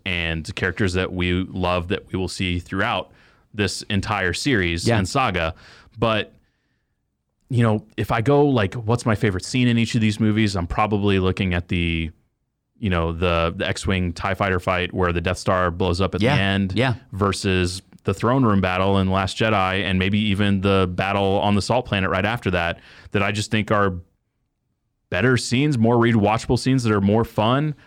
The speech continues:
Speaker 1: Like you said, taking more chances in the cinematography that you got with Last Jedi, and obviously A New Hope's playing on a different playing field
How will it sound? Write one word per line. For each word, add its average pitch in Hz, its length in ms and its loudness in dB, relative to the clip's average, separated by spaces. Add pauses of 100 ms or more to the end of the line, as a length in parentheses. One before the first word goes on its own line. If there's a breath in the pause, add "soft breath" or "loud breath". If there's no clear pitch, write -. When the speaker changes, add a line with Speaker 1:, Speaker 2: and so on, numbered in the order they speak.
Speaker 1:
Like 110 180 0
you 120 40 0
said, 98 300 -2
taking 139 440 0
more 110 280 2
chances 107 680 -2 (240 soft breath)
in 98 100 -2
the 87 60 0
cinematography 98 720 0
that 90 100 0
you 85 100 -2
got 87 180 0
with 90 140 -6
Last 87 220 -2
Jedi, 92 260 0
and 90 80 -6
obviously 101 400 0
A - 20 0
New 90 160 0
Hope's 95 300 -4 (320 loud breath)
playing 104 240 0
on 92 120 0
a 90 60 0
different 95 360 -2 (600)
playing 123 220 2
field 101 440 -2